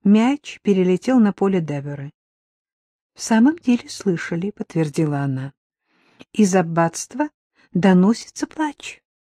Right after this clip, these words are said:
Дэнни сообщила нам об этом, как только мы приехали". "Ха, ещё б не сообщила",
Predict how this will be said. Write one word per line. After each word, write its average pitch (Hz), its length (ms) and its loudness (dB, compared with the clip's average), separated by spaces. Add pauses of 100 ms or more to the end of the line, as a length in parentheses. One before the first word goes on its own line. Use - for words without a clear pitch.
(100)
Дэнни 247 440 4
сообщила 190 600 -2
нам 156 400 0
об 156 200 -4
этом, 262 460 -2
как - 220 -4
только 185 240 2
мы 240 120 6
приехали". 240 640 -4 (100)
"Ха, 135 560 -2 (340)
ещё 196 360 2
б 139 100 -8
не 185 120 0
сообщила", - 720 -6